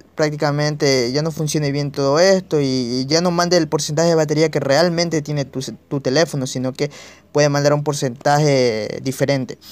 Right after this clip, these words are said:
Y bueno, lo que vamos a hacer ya sin más explicación es solamente dirigirnos a la aplicación de teléfono de su celular Android.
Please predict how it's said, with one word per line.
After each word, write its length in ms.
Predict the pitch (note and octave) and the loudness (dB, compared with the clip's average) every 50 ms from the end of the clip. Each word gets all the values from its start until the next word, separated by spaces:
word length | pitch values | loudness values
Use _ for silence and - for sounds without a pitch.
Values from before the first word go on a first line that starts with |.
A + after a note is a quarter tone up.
| - - - - - | -20 -20 -18 -12 -4
Y 60 | D3 | 0
bueno, 180 | D3 D#3+ D3+ D3 | 2 2 2 2
lo 100 | C#3+ C#3 | 0 0
que 60 | - | 0
vamos 220 | D#3 F3 G3+ G#3+ | 0 0 2 2
a 40 | G#3 | 2
hacer 240 | F3 - - G3 F#3+ | 2 2 2 2 2
ya 100 | F3 E3 | 2 2
sin 160 | D#3+ - - D#3+ | 0 0 -2 -2
más 160 | D#3 D#3+ F3+ | -2 0 -2
explicación 680 | E3+ D3+ - D#3 C#3+ C3+ C#3 C#3 - - F#3+ G#3 G#3+ - - - - - - - - | -2 -2 -4 -4 -2 0 0 0 0 0 -2 -2 -4 -6 -12 -16 -16 -16 -18 -8 -4
es 120 | - E3 | -2 2
solamente 420 | - G3 G3 F#3 F3+ F#3 F3 F#3 F3 | 4 4 4 4 4 2 2 4 4
dirigirnos 460 | E3+ E3 D#3+ D3+ E3 E3 E3 F3 F3 | 4 4 4 4 2 2 2 2 2
a 40 | E3+ | 4
la 60 | D#3+ | 2
aplicación 480 | D3+ D#3 D3+ D3 - C#3+ C#3+ - D#3 D3 | 2 2 0 0 0 -2 -2 -2 -2 -2
de 80 | D#3 | -2
teléfono 500 | D3 - C#3 C#3+ D3+ D3 E3 D#3 D3+ D3+ | -2 -2 0 0 0 0 0 -2 0 0
de 80 | D3 C#3+ | 0 0
su 280 | C#3+ - - B2+ A#2 | -2 -4 -6 -8 -6
celular 720 | A2 - - - - D3+ B2+ B2 B2+ C3 C#3 D3+ E3+ F#3+ - - _ _ _ _ _ _ _ _ _ - | -8 -8 -8 -6 -4 -2 0 0 2 2 4 4 4 2 0 -4 _ _ _ _ _ _ _ _ _ -2
Android. 500 | - E3+ D#3+ D3 C#3+ D3 D3 D#3+ F3 | -2 0 0 2 2 2 4 2 2